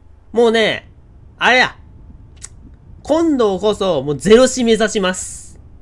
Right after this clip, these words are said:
もうね、一回もやられない。一回もやられない気持ち。もうま、もうやられたらそこで実況終了でいいね。ああ。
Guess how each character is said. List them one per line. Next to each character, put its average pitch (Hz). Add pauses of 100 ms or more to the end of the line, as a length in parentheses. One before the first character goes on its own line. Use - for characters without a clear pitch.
(1300)
も 196
う 214
ね、 220 (640)
一 220 (120)
回 311
も 320
や 262
ら 277
れ 277
な 277
い。 247 (380)
一 190
回 294
も 262
や 247
ら 269
れ 277
な 269
い 262
気 240
持 240
ち。 -
も 190
う 185
ま、 226 (100)
も 196
う 202
や 240
ら 349
れ 392
た 415
ら 247
そ 220
こ 240
で 214
実 202
況 277
終 269
了 269
で 262
い 240
い -
ね。 123 (160)
あ 156
あ。 -